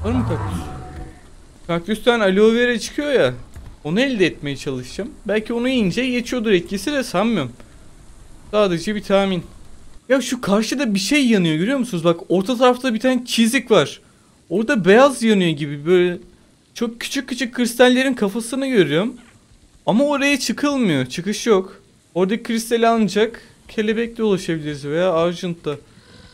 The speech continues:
Bizim o imkanlarımız yok. Tamam, biraz daha yukarıya çıkalım. Canım azalmaya başlayınca, çeyreğe inince direkt ben aşağı doğru zıplayacağım.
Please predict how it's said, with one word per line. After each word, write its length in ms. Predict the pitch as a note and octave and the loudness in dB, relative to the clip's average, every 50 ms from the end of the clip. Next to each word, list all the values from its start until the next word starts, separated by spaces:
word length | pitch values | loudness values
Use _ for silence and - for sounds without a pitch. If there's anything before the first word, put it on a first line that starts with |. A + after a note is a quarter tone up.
| - - - | -20 -16 -14
Bizim 240 | D3+ C#3 - E3+ F3 | -14 -12 -8 -8 -6
o 60 | F#3+ | -4
imkanlarımız 840 | F#3+ F#3+ F3+ - F#3 F3 E3+ E3 E3 E3 G3 A3 B3 A#3+ A3+ A3+ | -4 -6 -6 -4 -4 -4 -4 -4 -4 -4 -4 -4 -6 -6 -6 -4
yok. 220 | G#3+ F#3+ D3+ - - - - - - _ _ _ - _ _ _ _ _ - | -4 -4 -4 -4 -8 -14 -20 -20 -20 _ _ _ -20 _ _ _ _ _ -4
Tamam, 340 | G3+ G3 F#3+ F3+ F#3 F#3 F3 - - - - | -2 0 0 0 -2 -4 -6 -10 -10 -6 -2
biraz 260 | G3 G3 G3+ F#3+ E3+ | 0 0 0 2 4
daha 120 | G3 F#3+ | 4 4
yukarıya 320 | F#3 E3+ E3+ F#3 E3 D#3 D#3 | 4 4 2 0 -2 -2 -4
çıkalım. 320 | - - - D#3+ D#3+ F3+ F3 - - - - - _ _ _ - | -4 -6 -6 -6 -6 -6 -8 -12 -16 -20 -20 -20 _ _ _ -6
Canım 200 | C#3+ D#3+ F3 G3 | -2 -2 0 0
azalmaya 760 | G#3 G3+ F#3+ G#3+ G#3 G3+ G3+ G#3 G#3 G#3 G#3 G#3 G3+ G3 - - - | 0 0 2 2 2 2 2 0 0 0 0 -2 -2 -4 -6 -8 -6
başlayınca, 580 | F3 F#3 G3 F#3+ F#3+ - G3 F#3+ F#3+ F3 E3+ D#3+ | -2 -2 -2 -2 -2 -4 -4 -2 -2 -2 -4 -4
çeyreğe 420 | - - E3+ D#3+ E3 E3 G3+ G3 | -4 -2 0 0 2 2 0 0
inince 520 | G3+ G3+ G3+ F#3+ E3+ - - A3 A#3 A3+ | 0 0 0 0 -2 -2 -2 -4 -4 -2
direkt 240 | - F#3 F#3+ F#3 F#3 | 0 0 0 0 0
ben 100 | F#3+ F#3+ | -2 -2
aşağı 360 | F#3+ F#3+ F#3+ - G#3+ A3+ G#3+ | -2 -2 -2 0 0 0 2
doğru 180 | E3 E3+ G3 A3 | 2 0 0 0
zıplayacağım. 580 | F#3+ F3+ F3 - F3 F#3 F3 D3 C3+ D#3 C3 | -2 -4 -4 -4 -2 -2 0 0 -2 -4 -6